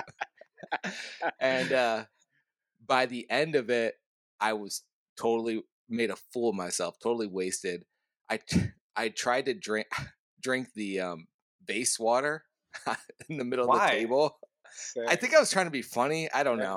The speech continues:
Speaker 3: dude,
Speaker 1: And then
Speaker 3: that's a cool move.
Speaker 1: and then I threw up on myself in the bathroom.
Speaker 2: Oh,
Speaker 1: Um,
Speaker 2: <laughs> jeez.
Speaker 1: and then at one point, Lisa said I was just doing push-ups in the middle of the dance floor. Um,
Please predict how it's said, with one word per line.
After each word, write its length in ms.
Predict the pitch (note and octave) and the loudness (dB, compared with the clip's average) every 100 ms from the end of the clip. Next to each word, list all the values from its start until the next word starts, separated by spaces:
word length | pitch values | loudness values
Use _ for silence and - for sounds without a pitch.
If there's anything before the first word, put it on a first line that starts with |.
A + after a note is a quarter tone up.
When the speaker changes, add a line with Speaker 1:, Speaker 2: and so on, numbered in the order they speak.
| F#2+ | -2
Speaker 3:
dude, 80 | |
Speaker 1:
And 140 | B2 C3 | 0 4
then 160 | D3 | 4
Speaker 3:
that's 120 | C#3+ - | 2 -2
a 220 | _ - | _ -6
cool 140 | C#3 A#2 | -4 -4
move. 340 | A#2+ C#3+ A2+ - _ - | -4 -4 -6 -12 _ -4
Speaker 1:
and 120 | B2+ | 0
then 60 | C3+ | 0
I 100 | A#2 | 0
threw 220 | - B2+ | 0 0
up 80 | A#2+ | 2
on 100 | A#2 | 0
myself 440 | A2 - G#2 G2+ _ | 0 0 0 -2 _
in 100 | G2+ | -6
the 80 | G2+ | -4
bathroom. 640 | F2+ F2+ F2+ F#2+ F#2+ F#2+ - - _ - | -2 -4 -4 -6 -6 -8 -8 -10 _ 0
Speaker 2:
Oh, 220 | B2+ A#2 | 0 0
Speaker 1:
Um, 400 | G2 F#2 F2 E2+ E2+ - | -2 0 0 0 -2 -2
Speaker 2:
<laughs> 20 | |
jeez. 600 | F3 - - - - - - _ _ _ _ _ _ _ - - | -4 -4 -10 -10 -12 -14 -16 _ _ _ _ _ _ _ -20 -4
Speaker 1:
and 80 | C3 | 0
then 80 | C#3 | 2
at 60 | |
one 160 | B2 D3+ | 2 2
point, 200 | C3+ A2 | 0 0
Lisa 220 | A2+ G#2 | 0 0
said 160 | A2 G2 | 0 2
I 80 | F#2+ | 2
was 120 | - | 2
just 160 | F#3 | 0
doing 200 | - E3 C#3+ | -2 -4 -2
push-ups 440 | - C3 B2 G#2+ | 0 0 -2 -4
in 80 | A2 | -4
the 80 | G#2+ | -2
middle 180 | A2 | 0
of 60 | A2+ | 0
the 60 | G#2 | -2
dance 300 | F#2+ G2 G#2 | -4 -2 -2
floor. 240 | F#2 E2 - - - E3+ - - - | -2 -4 -8 -12 -8 -2 -2 0 -2
Um, 360 | A2+ G#2+ G2+ | 0 0 0